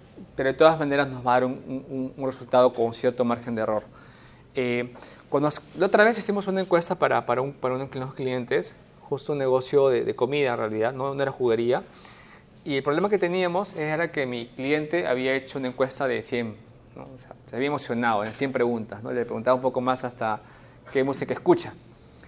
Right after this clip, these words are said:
Lamentablemente, estas personas que están de paso, y, y en Perú somos, en Lima estamos un poquito, eh, hostiles, ¿no? Porque hay mucha violencia y todo lo demás, estamos estresados, te, te quieren, este,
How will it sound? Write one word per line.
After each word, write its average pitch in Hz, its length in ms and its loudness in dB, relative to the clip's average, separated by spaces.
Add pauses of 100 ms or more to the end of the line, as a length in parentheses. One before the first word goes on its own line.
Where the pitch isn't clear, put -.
(500)
Lamentablemente, 185 1120 4 (240)
estas 135 220 -6
personas 156 420 0
que - 80 -10
están 147 220 -4
de 147 60 0
paso, 147 420 0 (480)
y, 120 60 -10 (200)
y 127 60 -10
en 110 60 -8
Perú 127 220 0
somos, 143 400 -10
en 131 120 -2
Lima 143 140 -2
estamos 139 280 -8
un 135 80 -8
poquito, 139 600 0 (380)
eh, 107 360 -6 (300)
hostiles, 135 560 2
¿no? 151 120 0
Porque 139 220 0
hay 127 80 2
mucha 139 220 -4
violencia 151 600 0
y 131 60 -4
todo 147 200 0
lo 143 40 0
demás, 143 320 -4
estamos 143 380 -4
estresados, 135 640 2 (840)
te, 110 220 -6 (280)
te 113 120 -6
quieren, 127 280 2
este, 110 520 -4